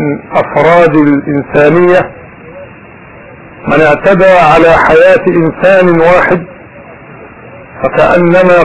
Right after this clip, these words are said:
قتل الناس جميعا، من اعتدى عليها بالقتل فكأنما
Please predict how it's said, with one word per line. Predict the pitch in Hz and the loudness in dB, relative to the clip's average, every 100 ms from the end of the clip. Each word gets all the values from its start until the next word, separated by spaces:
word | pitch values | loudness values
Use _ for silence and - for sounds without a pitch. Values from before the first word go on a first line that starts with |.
| - | 0
قتل | 208 208 180 170 160 | -4 0 2 2 2
الناس | 165 165 143 | 2 0 0
جميعا، | 151 135 143 151 139 131 - - - - - - - - - - - - - - - | 0 0 0 0 0 -2 -6 -18 -20 -20 -20 -20 -20 -20 -20 -20 -20 -20 -20 -20 -10
من | 127 | -4
اعتدى | 135 131 185 180 185 170 | -2 0 0 2 2 2
عليها | 170 185 185 170 175 | 2 2 2 2 2
بالقتل | 165 165 - 208 - - - - - - - - - - - - - - - | 2 0 0 -4 -4 -18 -20 -20 -20 -20 -20 -20 -20 -20 -20 -20 -20 -20 -10
فكأنما | - - 151 165 165 175 175 | -8 -2 -2 0 0 2 2